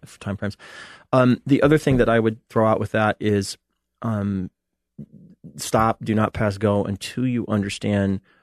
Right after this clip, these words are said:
how body fat really works when you reduce it, because that's, that is the number one thing. <clears throat> What happens is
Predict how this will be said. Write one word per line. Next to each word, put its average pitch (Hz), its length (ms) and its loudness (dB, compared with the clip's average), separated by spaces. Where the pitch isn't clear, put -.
how 104 220 -2
body 98 260 0
fat - 220 -2
really 104 180 -4
works - 380 -10
when 98 140 -6
you 92 100 -6
reduce 95 420 -6
it, - 240 -12
because 104 240 -2
that's, 113 260 0
that 123 200 4
is 120 200 0
the 123 460 0
number 127 420 6
one 127 260 2
thing. 107 500 0
<clears throat> 143 300 2
What 131 140 -2
happens 147 340 4
is 110 200 0